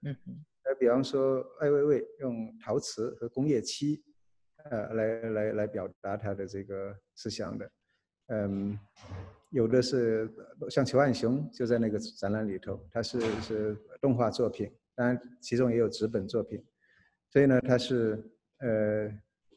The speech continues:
Speaker 2: 这个，呃，这也是一个非常好的一个展览。呃，但我呢，是不是一个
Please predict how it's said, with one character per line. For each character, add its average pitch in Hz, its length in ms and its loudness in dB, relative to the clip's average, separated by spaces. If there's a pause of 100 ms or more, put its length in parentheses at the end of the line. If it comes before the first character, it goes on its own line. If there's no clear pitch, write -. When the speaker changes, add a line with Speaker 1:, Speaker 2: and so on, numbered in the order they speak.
(120)
Speaker 2:
这 151 180 4
个， 117 540 2 (1600)
呃， 101 480 -6 (100)
这 170 140 6
也 135 100 12
是 151 160 8
一 147 60 8
个 139 220 6
非 135 160 4
常 117 360 0 (140)
好 90 320 -2
的 104 100 -2
一 107 120 0
个 110 100 0
展 104 100 -12 (300)
览。 - 260 -8 (400)
呃， 104 240 -2 (320)
但 233 160 12
我 165 140 12
呢， 202 240 12
是 202 200 10
不 151 280 6
是 190 220 6
一 180 60 4
个 151 260 6